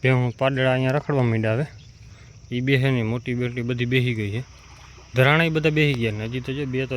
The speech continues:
જે આવે છે નિરાતે, એ વાહે રહી ગયા ચરવામાં. હવે આ પાણી ભરાઈ જાય ખાડા તો બેસે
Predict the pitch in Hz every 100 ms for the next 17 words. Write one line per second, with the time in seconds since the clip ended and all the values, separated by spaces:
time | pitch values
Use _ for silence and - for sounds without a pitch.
0 | 123 120 135 139 127 117 117 123 123 160
1 | - - - - - - - - - -
2 | - - 123 123 123 123 135 147 139 135
3 | 143 135 117 113 - - - - - -
4 | - - - - - - - - - -
5 | - - 123 117 120 - 139 139 127 147
6 | 147 135 - 123 117 - - - - -
7 | - - - - - - - - - -
8 | - _ - - - - - 123 131 131
9 | 98